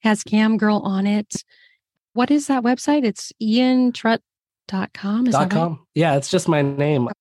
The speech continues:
Speaker 2: So I A N T R U T T dot com. And, uh, and that has Cam Girl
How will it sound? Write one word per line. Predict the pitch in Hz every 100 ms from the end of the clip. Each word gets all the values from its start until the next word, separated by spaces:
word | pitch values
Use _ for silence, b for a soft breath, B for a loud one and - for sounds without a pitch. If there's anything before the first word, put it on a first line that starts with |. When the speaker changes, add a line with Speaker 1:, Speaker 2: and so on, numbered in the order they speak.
| _
Speaker 2:
So | 143 127 120 120 120 -
I | 143 147
A | 147 139
N | 143 139 135 135
T | - 139
R | 127
U | 123
T | 123 123
T | 123 120 123 117
dot | 110
com. | - 120 120 120
And, | 113 113 113
uh, | 113 110 117 110 B B B B
and | 131
that | 127 123
has | 135 120 120 123 - - -
Cam | 185 170
Girl | 165 156 151 147